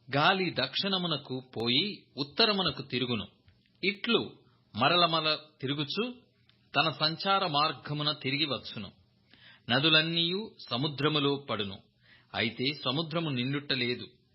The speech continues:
నదులు ఎక్కడి నుండి పారివచ్చునో అక్కడికే అవి ఎప్పుడునూ మరలిపోవును. ఎండ తెరిపి లేకుండా సమస్తము జరుగుచున్నది.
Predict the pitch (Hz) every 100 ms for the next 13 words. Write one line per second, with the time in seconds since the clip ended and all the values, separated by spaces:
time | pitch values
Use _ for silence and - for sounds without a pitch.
0 | _ _ _ 110 117 139 139 127 - 147
1 | 147 147 147 147 143 131 143 143 143 -
2 | 160 165 185 - - - 190 196 208 214
3 | 156 147 135 113 - - 180 185 185 190
4 | - - - _ - 113 156 143 156 131
5 | 104 - _ _ _ _ _ _ _ _
6 | _ _ _ _ 117 151 175 175 180 156
7 | 160 190 190 - 117 135 151 165 165 170
8 | 160 151 165 143 - 165 135 143 151 139
9 | 139 117 92